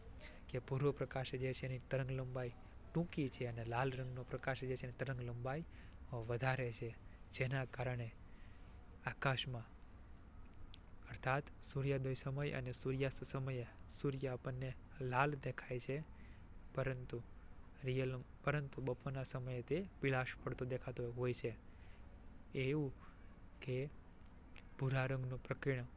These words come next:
ઓછું થાય છે જ્યારે બપોરના સમય હોય ત્યારે, અને ક્ષિતિજ પાસે હોય એ સમયે લાલ રંગનું પ્રકીર્ણ થોડું વધારે, વધારે થતું હોય છે, એના કારણે આ પ્રકારની ઘટના જોવા મળે છે.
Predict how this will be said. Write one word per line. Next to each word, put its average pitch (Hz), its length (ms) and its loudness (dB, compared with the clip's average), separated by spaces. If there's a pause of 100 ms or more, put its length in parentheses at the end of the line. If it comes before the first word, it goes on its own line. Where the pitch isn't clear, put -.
ઓછું 160 340 4
થાય 123 240 2
છે 131 160 -2 (220)
જ્યારે 127 160 6
બપોરના 131 440 2
સમય 127 280 -2
હોય 123 160 2
ત્યારે, 123 380 4 (640)
અને 123 380 -2 (920)
ક્ષિતિજ 151 440 4
પાસે 127 340 2
હોય 117 280 0 (380)
એ 135 120 4
સમયે 131 480 0 (160)
લાલ 127 260 6
રંગનું 127 300 0
પ્રકીર્ણ 127 460 2
થોડું 131 320 2 (340)
વધારે, 123 520 2 (160)
વધારે 131 320 2
થતું - 400 0
હોય 123 160 0
છે, 123 180 -6 (180)
એના 135 240 4
કારણે 127 300 -2
આ 120 80 -2
પ્રકારની 123 440 -2
ઘટના 123 400 -4
જોવા 127 420 -2 (720)
મળે 120 320 0
છે. 110 200 -4